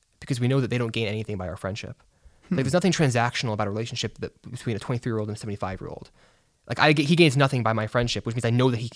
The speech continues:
Speaker 1: cares about me as a friend. You gain nothing by, by taking me under your wing when I was in eighth grade.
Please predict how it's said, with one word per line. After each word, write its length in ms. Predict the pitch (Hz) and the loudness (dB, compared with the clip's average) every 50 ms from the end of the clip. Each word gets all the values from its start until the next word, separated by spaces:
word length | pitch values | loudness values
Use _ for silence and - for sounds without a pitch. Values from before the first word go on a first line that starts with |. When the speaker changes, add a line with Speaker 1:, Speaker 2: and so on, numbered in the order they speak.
| - - | -10 -6
Speaker 1:
cares 220 | - 135 117 117 | -2 0 0 0
about 120 | 107 101 104 | 0 -4 -4
me 100 | 107 104 | -6 -8
as 60 | 101 | -8
a 40 | - | -6
friend. 320 | - 120 101 98 104 - - - - | -4 -2 -2 -2 -4 -8 -10 -6 -4
You 80 | 143 151 | 2 4
gain 240 | 175 175 147 135 139 | 6 6 8 8 6
nothing 320 | 131 127 - 113 110 107 | 6 4 2 0 0 2
by, 320 | 113 107 101 98 107 - - _ _ _ _ _ _ _ | 2 2 0 0 -4 -6 -10 _ _ _ _ _ _ _
by 100 | - 98 | -6 -4
taking 380 | 110 - 143 127 120 127 113 113 | -2 0 0 0 0 0 0 0
me 80 | 110 107 | 0 0
under 140 | 107 110 | 0 0
your 100 | 107 107 | 0 0
wing 100 | 110 110 | 0 0
when 100 | 107 101 | 0 -2
I 40 | 101 | -2
was 100 | 104 107 | -4 -4
in 60 | 110 | -4
eighth 120 | 98 101 - | -4 -2 2
grade. 340 | 147 131 110 101 101 - | 2 4 4 4 0 -4